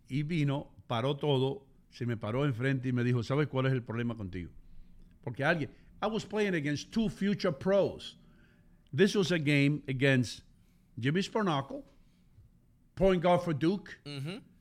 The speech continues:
Speaker 1: de Dallas, jugó para los Dallas Mavericks, y Michael Corrin, jugó para la Universidad de North Carolina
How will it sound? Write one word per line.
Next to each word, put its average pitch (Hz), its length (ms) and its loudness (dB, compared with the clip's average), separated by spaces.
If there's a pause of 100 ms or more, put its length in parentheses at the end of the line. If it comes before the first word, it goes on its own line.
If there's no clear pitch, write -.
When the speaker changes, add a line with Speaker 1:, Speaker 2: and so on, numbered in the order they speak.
(440)
Speaker 1:
de 127 280 2
Dallas, 143 460 2
jugó 143 260 0
para 156 160 0
los 139 120 2
Dallas 139 300 2
Mavericks, 156 500 0 (480)
y 240 180 -2
Michael 196 420 2
Corrin, 240 480 4 (460)
jugó 156 260 2
para 170 140 0
la 160 80 4
Universidad 147 460 2
de 175 80 4
North 160 220 0
Carolina 196 560 0